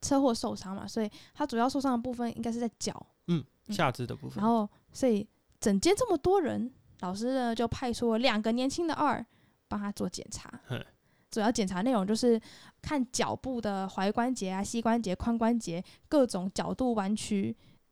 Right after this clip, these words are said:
Speaker 2: 内收外展。
Speaker 1: 然后可以到达怎么样的程度啊，然后再去评估他受到多少的伤害这样。
Speaker 2: 嗯，嗯，嗯，嗯。
Speaker 1: 然后看起来就是很基本的，也不是说很基本，看起来就是，你就看学长就拿着一个尺，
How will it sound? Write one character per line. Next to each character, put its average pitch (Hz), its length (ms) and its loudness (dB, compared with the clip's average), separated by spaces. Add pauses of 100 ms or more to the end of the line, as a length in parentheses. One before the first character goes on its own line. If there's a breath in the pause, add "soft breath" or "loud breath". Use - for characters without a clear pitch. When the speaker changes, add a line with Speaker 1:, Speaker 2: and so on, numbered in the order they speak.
(180)
Speaker 2:
内 175 260 4
收 143 300 4
外 151 340 2
展。 - 160 -2
Speaker 1:
然 - 80 -12
后 151 80 -14 (200)
可 - 160 -2
以 220 100 0
到 220 240 0
达 185 320 -2
怎 190 160 -6
么 180 60 -4
样 220 100 0
的 190 80 0
程 185 260 0
度 233 180 6
啊， 190 160 0
然 180 100 -8
后 190 60 -6
再 214 100 -6
去 220 80 0
评 196 260 0
估 202 160 -4
他 208 140 -2
受 208 140 -6
到 196 100 -4
多 214 180 -4
少 202 160 -8
的 196 60 -8
伤 180 260 -6
害 196 160 -8
这 - 120 -12
样。 - 160 -12
Speaker 2:
嗯， 123 320 -2
嗯， 110 80 -6
嗯， 107 160 -8
嗯。 104 100 -10
Speaker 1:
然 220 100 0
后 254 60 0
看 349 100 2
起 285 60 0
来 214 80 2
就 254 80 0
是 262 100 -2
很 220 160 0
基 220 200 -4
本 - 200 -4
的， - 80 -14
也 208 80 4
不 214 120 2
是 - 0 -
说 311 100 8
很 185 160 0
基 196 140 -6
本， - 100 -6
看 339 100 2
起 330 60 4
来 311 80 6
就 302 100 0
是， 311 220 4 (680 loud breath)
你 262 80 4
就 403 80 10
看 453 80 4 (100)
学 302 140 6
长 302 120 6
就 311 140 6
拿 254 160 2
着 269 140 0
一 277 40 0
个 285 140 4 (240)
尺， - 420 2